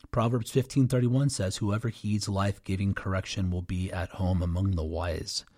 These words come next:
So correction is life-giving. It produces life. No correctability means no virility. You will be weak.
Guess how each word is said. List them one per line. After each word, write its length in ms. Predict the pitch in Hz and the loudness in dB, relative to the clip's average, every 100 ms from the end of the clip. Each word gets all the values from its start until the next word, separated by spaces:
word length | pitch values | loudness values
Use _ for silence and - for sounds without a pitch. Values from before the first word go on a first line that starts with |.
| - - - - | -20 -20 -20 -10
So 160 | - 107 | -6 -4
correction 500 | - 117 - - 90 | -2 -2 0 0 0
is 220 | 90 95 | -2 -6
life-giving. 840 | 95 101 107 - - 98 90 85 - - | -4 0 0 -2 -6 -4 -4 -6 -10 -18
It 140 | 92 - | -10 -4
produces 580 | 107 92 117 - 98 92 | -2 2 2 2 -2 -2
life. 500 | 98 92 82 - - _ 98 | -2 -2 -6 -14 -20 _ 0
No 320 | 92 120 131 | 4 6 4
correctability 760 | - 123 117 107 104 98 92 | 2 0 0 -2 0 0 2
means 380 | 92 87 87 - | 2 2 0 0
no 320 | 95 92 95 | 2 2 2
virility. 680 | 92 87 82 85 90 85 82 | 0 -2 -2 0 0 -2 -4
You 260 | 82 87 104 | -6 -2 -2
will 380 | 95 95 90 80 _ | -2 -2 -2 -4 _
be 320 | 90 87 85 - _ _ | -4 -2 -4 -8 _ _
weak. 800 | 92 92 92 90 85 _ - - | -14 -10 -4 -4 -6 _ -20 -20